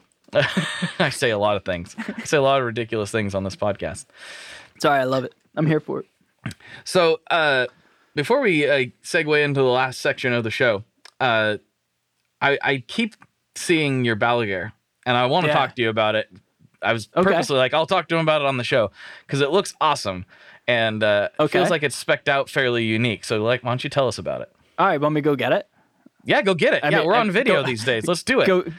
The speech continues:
Speaker 2: go get it. It's, like,
Speaker 1: Yeah.
Speaker 2: literally right there. <laughs>
Speaker 1: All right, he's going to get it, everybody. For the audio listeners at home, I'll narrate his journey. Oh, he didn't have to go that far. He just reached around back there, and he's back.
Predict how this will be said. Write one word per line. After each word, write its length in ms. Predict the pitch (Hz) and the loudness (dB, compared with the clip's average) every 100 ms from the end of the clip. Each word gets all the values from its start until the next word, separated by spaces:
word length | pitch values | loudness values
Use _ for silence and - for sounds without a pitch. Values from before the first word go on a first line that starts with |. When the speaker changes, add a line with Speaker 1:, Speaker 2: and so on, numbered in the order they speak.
| - | -2
Speaker 2:
go 160 | 185 | 0
get 220 | 151 151 135 | 2 2 0
it. 80 | |
It's, 140 | 131 - | -2 -2
like, 140 | 131 | -2
Speaker 1:
Yeah. 100 | 170 139 | 0 0
Speaker 2:
literally 100 | 127 | -2
right 180 | 123 135 | -10 -8
there. 220 | - 107 - | -4 -6 -6
<laughs> 140 | - | -4
Speaker 1:
All 0 | |
right, 240 | 147 131 107 | 0 0 -2
he's 120 | 120 | -2
going 160 | 139 131 | -2 -2
to 60 | |
get 160 | 120 117 | 0 0
it, 60 | 95 | 0
everybody. 500 | 92 85 85 78 - - - | -4 -4 -8 -8 -12 -16 -18
For 220 | - 151 | -2 0
the 100 | 139 | 2
audio 380 | 127 170 151 135 | 2 2 2 2
listeners 360 | 131 120 120 117 | 2 0 -2 -2
at 100 | 107 | -2
home, 280 | 123 107 95 | 0 0 0
I'll 140 | 98 | -2
narrate 500 | 104 110 110 104 95 | 2 2 2 2 -2
his 220 | - 98 92 | -4 -4 -2
journey. 440 | 110 104 98 95 - | -2 0 -2 -4 -2
Oh, 200 | 110 123 - | 0 0 -4
he 80 | 113 | -4
didn't 180 | 110 98 | -2 -2
have 120 | 90 | -4
to 60 | |
go 140 | 90 85 | -6 -6
that 140 | 82 | -6
far. 220 | - 82 90 | -8 -10 -12
He 100 | - | -12
just 200 | 95 87 | -10 -8
reached 280 | 85 87 - | -8 -10 -6
around 420 | 92 87 82 85 113 _ _ _ _ - - | -4 -2 -4 -8 -14 _ _ _ _ -6 -2
back 240 | 78 - | -2 -4
there, 300 | 76 82 92 | -8 -6 -4
and 520 | 110 110 117 120 117 113 | -2 0 2 2 0 -2
he's 140 | 117 | -2
back. 320 | 107 87 - | -2 -4 -8